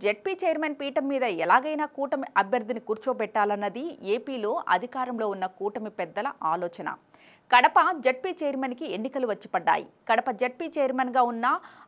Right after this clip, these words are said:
ఆకేపాటి అమర్నాథ్ రెడ్డి రాజంపేట ఎమ్మెల్యేగా గెలవడంతో ఈ ఎన్నికలు అనివార్యమయ్యాయి. పైగా ఆయన ఒంటిమిట్ట జెడ్పీటీసీ పదవికి రాజీనామా చేశారు. దానితో పాటు పులివెందుల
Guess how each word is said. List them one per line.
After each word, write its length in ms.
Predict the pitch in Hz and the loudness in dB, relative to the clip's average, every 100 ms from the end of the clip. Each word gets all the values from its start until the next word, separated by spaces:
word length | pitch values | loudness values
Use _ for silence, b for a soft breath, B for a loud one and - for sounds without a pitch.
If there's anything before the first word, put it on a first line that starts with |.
| 240 | 6
ఆకేపాటి 600 | 359 415 427 311 285 330 330 180 | 6 4 4 6 6 2 0 4
అమర్నాథ్ 440 | 220 269 285 262 233 | 4 4 2 0 0
రెడ్డి 200 | 208 240 262 | 0 0 4
రాజంపేట 480 | 196 214 262 254 220 185 | 4 4 -2 -2 0 0
ఎమ్మెల్యేగా 460 | 190 233 226 214 208 202 | 0 -2 -2 2 2 2
గెలవడంతో 500 | 180 185 214 214 359 427 - 233 | 0 0 -2 -2 -4 -4 -4 -2
ఈ 20 | 226 | 0
ఎన్నికలు 380 | 214 277 240 233 339 208 | 0 -2 -2 -2 0 0
అనివార్యమయ్యాయి. 840 | 247 262 240 220 180 160 160 - - - | -2 -4 -6 -6 -4 0 0 -2 -4 -2
పైగా 260 | 175 339 320 339 B B - | 2 4 4 0 B B 6
ఆయన 180 | 302 311 269 202 | 6 6 4 2
ఒంటిమిట్ట 380 | 247 403 370 339 247 | 0 0 0 0 0
జెడ్పీటీసీ 560 | 247 285 302 285 277 269 | -2 -4 -6 -6 -8 -2
పదవికి 300 | 240 233 233 202 | 0 0 0 2
రాజీనామా 460 | 202 240 247 214 190 | 2 0 -4 -4 -4
చేశారు. 320 | 160 - 143 - 185 180 | -6 -4 -6 -6 0 2
దానితో 280 | 196 233 247 | 2 -4 -2
పాటు 200 | 240 247 440 | -2 0 -4
పులివెందుల 480 | - 269 311 285 269 | -4 -4 -4 0 -2